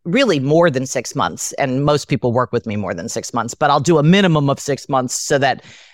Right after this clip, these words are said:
at least we can get some muscles built in that time. If you go see a trainer for a weekend, it's very different than if you're like, "I'm gonna give you a year and rework this body." It's just a different conversation. But I find that six months is, like,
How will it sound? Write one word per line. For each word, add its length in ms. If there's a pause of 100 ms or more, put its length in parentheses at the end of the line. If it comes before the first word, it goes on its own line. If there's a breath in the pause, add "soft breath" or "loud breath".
(120)
at 120
least 320
we 80
can 220
get 240
some 380 (200)
muscles 580
built 480
in 140
that 240
time. 180
If 100
you 100
go 140
see 220
a 60
trainer 680 (680)
for 220
a 60
weekend, 760 (400)
it's 140
very 300
different 400
than 100
if 140
you're 80
like, 180
"I'm 80
gonna 120
give 180
you 140
a 40
year 580
and 300 (320)
rework 560
this 340
body." 540
It's 300
just 320
a 120
different 520
conversation. 880
But 100
I 100
find 380
that 160
six 300
months 380
is, 220
like, 380